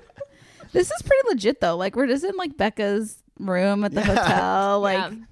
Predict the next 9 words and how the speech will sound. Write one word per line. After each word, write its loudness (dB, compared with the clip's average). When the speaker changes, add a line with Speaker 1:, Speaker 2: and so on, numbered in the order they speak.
Speaker 1:
this -6
is -4
pretty 0
chill. -2
I'm, 2
Speaker 3:
Yeah. 4
Speaker 1:
like, 0
vibing 2
this. -8